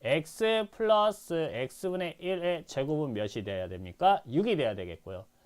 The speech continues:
그러면 당연히 제곱해서 육이니까 제곱하기 전에는 뿔마 육, 루트 육일 때, 제곱해서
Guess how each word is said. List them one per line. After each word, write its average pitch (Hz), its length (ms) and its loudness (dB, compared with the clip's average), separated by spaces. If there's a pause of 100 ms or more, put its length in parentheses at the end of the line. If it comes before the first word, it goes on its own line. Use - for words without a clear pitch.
(320)
그러면 214 420 4
당연히 170 840 0 (200)
제곱해서 220 440 2
육이니까 160 520 2
제곱하기 190 420 0
전에는 160 340 -2 (120)
뿔마 311 760 2
육, 139 280 -2
루트 180 300 2
육일 135 280 2
때, 107 160 -2
제곱해서 196 800 2